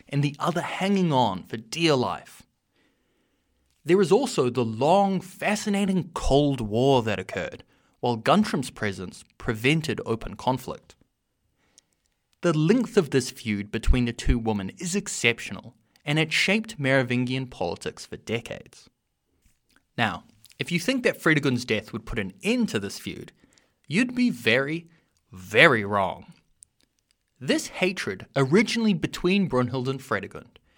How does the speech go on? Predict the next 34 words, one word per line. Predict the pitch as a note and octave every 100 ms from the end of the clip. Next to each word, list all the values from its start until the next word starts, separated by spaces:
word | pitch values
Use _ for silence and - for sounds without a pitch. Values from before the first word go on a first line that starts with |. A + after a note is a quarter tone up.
| _ _ -
had | D3+
melded | B2+ C#3 D#3+ F#3+ G#3+ A3
into | - D#3+ D3+
the | C#3
wider | A2+ G#2+ G#2+ A#2+ C3 C3+
rivalry | G#2+ G2 G2+ G2+ - - -
between | - A2+ C3+ C3
the |
families | B2+ - C3 D3 E3 F3
of | E3+ D3
Sigebert | - A2 G2 F2+ E2+
and | - G2+
Chilperic. | - - - B2 F2+ - _ _ _ _ _ _ - _ _ _ _ _ _
It | - C3+ B2+
wouldn't | A#3 C4+ E3+
end | A3 D#3 -
until | B2 - B2+
one | A2+ A2+ F3
of | F#3+
the | F#3
families | - A#2 A2 G#2+ G#2+ G#2
were |
victorious | G#2+ G#2+ - - G2 F#2+ F#2
over | - G2
the | - E2+
other, | G2 G#2+ - - _ _ _ _ _
something | - - F#3 - A3
that | G3+
would | E3 D#3+
take | G#2+ G#2 B2+
many | C#3 G#3+ G#3+ G#3
more | E3 C3 C3+
years | A2 F#2 F2+ E2+ -
yet. | F#2 -